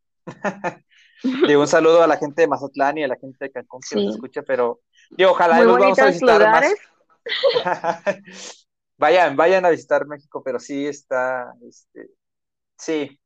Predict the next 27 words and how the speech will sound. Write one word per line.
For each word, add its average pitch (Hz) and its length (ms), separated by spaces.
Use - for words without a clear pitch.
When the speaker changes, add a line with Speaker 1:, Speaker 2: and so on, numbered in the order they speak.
Speaker 1:
no 143 80
he - 40
tenido 156 200
el 160 80
placer 160 360
de, 147 200
de, 123 180
de 120 120
conocer 120 380
Cancún, 135 400
entonces, - 520
pues, 104 120
Speaker 2:
Ujú. - 20
Speaker 1:
invítame. - 460
Speaker 2:
O 349 100
sea, 220 320
Speaker 1:
<laughs> - 680
Speaker 2:
vamos, 233 340
vamos. 233 320
Tengo 220 260
tarifa 247 400
preferencial 220 1120
días 220 320
después 214 460
de 220 120
la 214 100
convención. 196 600